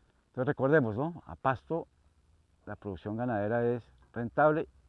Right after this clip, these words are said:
es socialmente aprobada y fuera de eso, ambientalmente puede también ser. Y eso nos llevaría a un, em, a un beneficio a nivel internacional,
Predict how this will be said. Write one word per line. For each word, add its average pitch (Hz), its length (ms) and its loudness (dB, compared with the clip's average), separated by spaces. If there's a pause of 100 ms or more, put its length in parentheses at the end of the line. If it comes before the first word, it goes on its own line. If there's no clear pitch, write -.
(680)
es 110 240 -4
socialmente 123 1400 -2 (140)
aprobada 98 600 2
y 147 40 0
fuera 127 260 2
de 131 120 4
eso, 180 340 -4 (600)
ambientalmente 139 1120 2 (480)
puede 120 240 -2
también 110 360 -2
ser. 98 260 -4 (800)
Y 190 140 8
eso 185 180 8
nos 180 140 6
llevaría 139 640 6 (200)
a 113 180 -2
un, 135 360 0
em, 117 600 0 (1600)
a 117 120 -6
un 123 140 -2
beneficio 185 840 2
a 160 80 8
nivel 131 340 2
internacional, 123 920 0